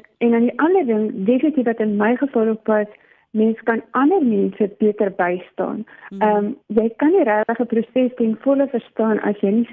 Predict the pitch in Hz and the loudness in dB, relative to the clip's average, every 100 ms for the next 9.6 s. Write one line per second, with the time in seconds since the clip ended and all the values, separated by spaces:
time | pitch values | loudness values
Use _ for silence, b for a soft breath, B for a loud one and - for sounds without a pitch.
0 | - 247 311 - 220 196 196 196 190 190 | -2 0 0 -2 -2 0 -2 -4 -8 -4
1 | 190 196 196 196 B B B B 233 233 | -2 -2 -4 -6 B B B B 0 0
2 | 226 - - 254 277 302 277 254 - 220 | -2 -6 -4 0 2 0 0 -4 0 0
3 | 196 233 262 240 226 220 220 226 208 - | 2 0 0 -2 0 0 0 -2 -2 0
4 | 339 330 214 220 226 196 202 233 294 254 | 0 2 0 0 -2 -2 0 0 2 2
5 | 208 196 196 196 190 202 - 202 214 - | 0 0 0 0 -4 -6 0 0 0 -4
6 | B B - - 247 - 240 269 277 247 | B B -10 -4 -4 0 0 2 2 0
7 | 196 214 208 - 185 185 180 214 - 196 | -2 0 -2 -2 -2 -2 -4 -6 -4 -4
8 | 196 202 - 247 247 220 202 208 240 294 | -4 -4 0 2 2 0 0 2 2 0
9 | 247 - 175 165 - 180 | -4 -6 -8 -8 -8 -10